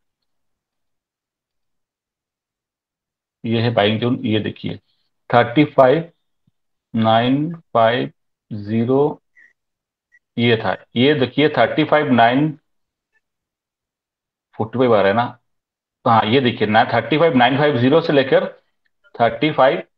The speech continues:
एट फ़ाइव ज़ीरो, ये सौ पॉइंट का दिया था बाइंग zone, और उसने नाइन फ़ाइव पे आया था, नहीं, नौ सौ ग्यारह आया था, और यहीं से गया था। तो question आपका basically ये है कि हमने ये buying zone कैसे identify किया,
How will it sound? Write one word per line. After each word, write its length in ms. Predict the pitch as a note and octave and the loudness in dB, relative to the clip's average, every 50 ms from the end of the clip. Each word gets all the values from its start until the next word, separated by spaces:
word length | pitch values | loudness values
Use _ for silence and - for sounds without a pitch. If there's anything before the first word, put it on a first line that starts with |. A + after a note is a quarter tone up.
| _ _ _ _ _ - | _ _ _ _ _ -2
एट 160 | B2+ C3+ C3 | -2 -2 -2
फ़ाइव 160 | - A#2+ G#2 | -2 -4 -2
ज़ीरो, 140 | G#2 G#2+ G#2+ | -2 0 0
ये 100 | A#2+ C3 | 0 -2
सौ 240 | - - B2+ B2+ B2+ | 0 0 -2 0 0
पॉइंट 200 | D3 D3 D3 C3+ | 0 0 0 0
का 60 | D3 | 0
दिया 140 | B2+ B2+ B2+ | 0 2 0
था 40 | C#3 | 2
बाइंग 320 | A#2 A#2+ - G#2+ A2 G#2 | 2 0 0 0 0 -2
zone, 200 | G#2 G2 - E2+ - _ _ _ _ _ - | -2 -4 -4 -6 -12 _ _ _ _ _ -6
और 100 | A#2 A2+ | -6 -4
उसने 180 | A2 - - C#3 | -4 -4 -4 -2
नाइन 240 | C3 B2 B2+ D3 D3 | 0 0 0 0 0
फ़ाइव 240 | - C#3+ C#3+ C#3 - | -2 -2 -2 -2 0
पे 100 | D3+ D3 | 0 2
आया 180 | C3+ B2+ C3+ C#3 | 2 2 2 0
था, 120 | - D#3 | 0 -2
नहीं, 200 | C#3+ C3+ C3+ B2+ A#2 G#2 G#2+ - - | -2 0 0 0 0 -2 -4 -6 -6
नौ 220 | A2+ A2 A#2 B2+ | -4 -2 -2 -2
सौ 160 | A#2+ - D3 | -2 -4 -4
ग्यारह 280 | C3 A2+ A#2 A#2 B2 C3+ | -2 0 0 2 2 2
आया 160 | C3+ C3 C3 | 2 2 0
था, 1300 | C3 D#3 D#3 D#3 E3+ E3 - _ _ _ _ _ - A#2 B2+ C#3+ D3 - D3 D#3 D3+ C3+ C3 B2+ - D3 | -2 -2 -4 -4 -4 -8 -12 _ _ _ _ _ -2 -2 0 0 0 -2 0 2 2 2 2 2 0 0
और 80 | C#3 - | 0 0
यहीं 180 | A2+ A#2+ B2 | 0 -2 -2
से 140 | B2 - D3 B2+ - - - | -2 -2 -4 -4 -6 -12 -16
गया 260 | G#2 G2+ A2+ A2 G#2+ | -12 -6 -4 -4 -4
था। 100 | - - | -4 -6
तो 120 | - - A2 | -8 -6 -6
question 460 | - - - - D3 D3+ - - F#3+ | -6 -6 -2 0 0 0 0 0 0
आपका 280 | F#3 E3+ - - F#3 F3+ | 2 0 2 2 0 0
basically 560 | E3+ E3+ - D3+ C3+ B2+ - E3+ E3 E3+ E3 | 0 -2 -4 -4 -4 -4 -2 -2 -2 -2 0
ये 240 | D3+ C#3+ D#3+ F3 D3+ | 0 0 0 0 0
है 280 | D#3 E3 F#3 F3+ - - - - _ _ | 0 0 0 -2 -6 -12 -20 -20 _ _
कि 80 | - D3+ | -4 -2
हमने 180 | C#3 D3+ D#3 E3 | 0 2 2 2
ये 60 | E3+ | 0
buying 340 | C#3+ C3 B2+ C3+ D3+ D#3+ D#3+ | 0 0 0 0 0 0 -2
zone 140 | E3+ D#3 | -2 -2
कैसे 180 | - D3+ - E3 | -4 -2 0 0
identify 380 | C#3+ B2 B2+ B2 B2 A#2+ A#2+ G#2+ | 0 0 0 -2 -2 -2 -2 -4
किया, 240 | - G#2 G2 F#2 | -4 -4 -4 -4